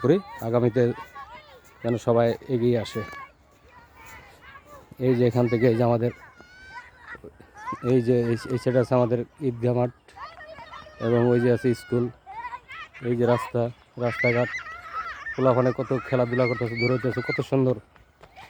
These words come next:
দৌড়াদৌড়ি করে। এখানে কোনো সময় পোলাপানে ভয়েও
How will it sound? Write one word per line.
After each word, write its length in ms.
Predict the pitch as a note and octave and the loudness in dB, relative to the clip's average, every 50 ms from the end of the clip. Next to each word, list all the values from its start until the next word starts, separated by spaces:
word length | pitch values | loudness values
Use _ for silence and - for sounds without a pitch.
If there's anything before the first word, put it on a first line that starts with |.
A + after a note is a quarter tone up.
| - - _ _ _ - - - _ _ - - - | -20 -20 _ _ _ -20 -20 -20 _ _ -12 -6 0
দৌড়াদৌড়ি 340 | A#2 B2 B2+ A#2+ B2 A#2+ B2 G#2+ A#2 | 4 4 6 6 6 4 4 4 4
করে। 140 | A2+ B2 A#2+ - - _ - - - - - - - - - - - - - - - - - - - - - - - - - - C#3+ | 2 2 0 -2 -8 _ -20 -20 -20 -20 -20 -20 -18 -16 -16 -16 -16 -16 -16 -16 -16 -16 -18 -20 -20 -18 -18 -16 -18 -14 0 0 4
এখানে 220 | A#2+ D3 D3+ D#3 D3 B2 D#3+ | 6 8 8 8 8 6 6
কোনো 120 | D#3+ D#3 C#3+ C3+ | 4 4 4 6
সময় 220 | D3+ D#3 D3 D3 C#3+ B2+ - - - - - - | 6 6 6 6 4 0 -6 -14 -18 -18 -10 -4
পোলাপানে 340 | - D3+ D3 C#3 D3 D3 C#3+ C3+ A#2 - - - _ - - - - D#3+ A#2+ | 2 4 4 6 6 4 4 2 0 -6 -14 -20 _ -20 -20 -10 -6 2 4
ভয়েও 200 | B2+ D3 D#3+ | 6 8 8